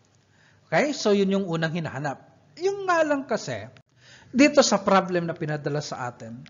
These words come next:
sabi niya, magkakaroon daw ng extraordinary repairs sa taong, sa period na January two, two thousand eleven.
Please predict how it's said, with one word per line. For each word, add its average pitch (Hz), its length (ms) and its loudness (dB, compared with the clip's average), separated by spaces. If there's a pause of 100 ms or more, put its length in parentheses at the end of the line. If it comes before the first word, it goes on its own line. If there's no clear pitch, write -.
sabi 214 560 0
niya, 131 240 -6 (800)
magkakaroon 240 1200 -2
daw 127 320 -6 (320)
ng 226 400 -2
extraordinary 190 1800 -4
repairs 190 880 -4 (400)
sa 185 560 -2 (160)
taong, 175 480 -4 (320)
sa 170 320 -2
period 208 480 0
na 147 160 -4
January 160 720 -4
two, 185 160 -8
two 196 80 -12
thousand 214 480 -8
eleven. 165 560 -6